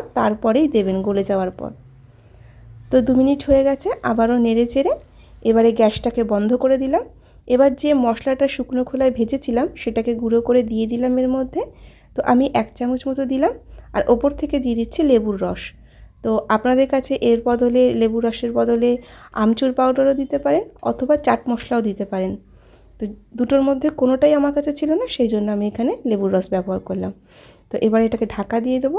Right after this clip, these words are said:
আর দু মিনিটের জন্য এইভাবে রেখে দেবো। তো দু মিনিট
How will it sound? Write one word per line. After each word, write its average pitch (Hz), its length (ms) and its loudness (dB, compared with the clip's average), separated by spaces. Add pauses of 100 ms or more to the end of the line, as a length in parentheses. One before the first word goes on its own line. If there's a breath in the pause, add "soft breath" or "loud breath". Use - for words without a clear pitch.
আর 208 160 0
দু 208 100 -6
মিনিটের 202 360 -4
জন্য 226 160 -6 (100)
এইভাবে 214 340 2
রেখে 240 240 -2
দেবো। - 220 -12 (560 soft breath)
তো - 60 -8
দু 220 160 -2
মিনিট 233 240 0